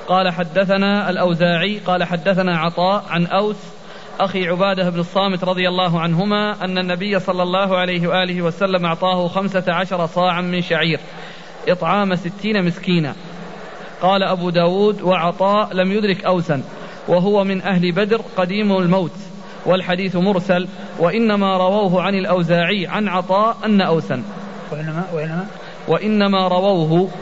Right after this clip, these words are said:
Speaker 1: عن الأوزاعي
Speaker 2: آه.
Speaker 1: عن عطاء أن أوسا".
Speaker 2: آه. آه، وش، أعد المتن.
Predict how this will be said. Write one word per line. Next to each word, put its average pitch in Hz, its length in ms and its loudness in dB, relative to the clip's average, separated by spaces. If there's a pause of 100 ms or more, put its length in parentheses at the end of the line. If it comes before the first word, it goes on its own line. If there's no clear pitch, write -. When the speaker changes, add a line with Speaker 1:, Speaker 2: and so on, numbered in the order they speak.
(160)
Speaker 1:
عن 190 160 2
الأوزاعي 165 760 0 (340)
Speaker 2:
آه. 143 340 -10
Speaker 1:
عن 190 160 0
عطاء 185 540 2 (240)
أن 220 280 0
أوسا". 170 400 0
Speaker 2:
آه. 135 120 -2 (2000)
آه، 170 520 2 (680)
وش، 165 160 -10 (520)
أعد 165 280 -4
المتن. 156 520 -4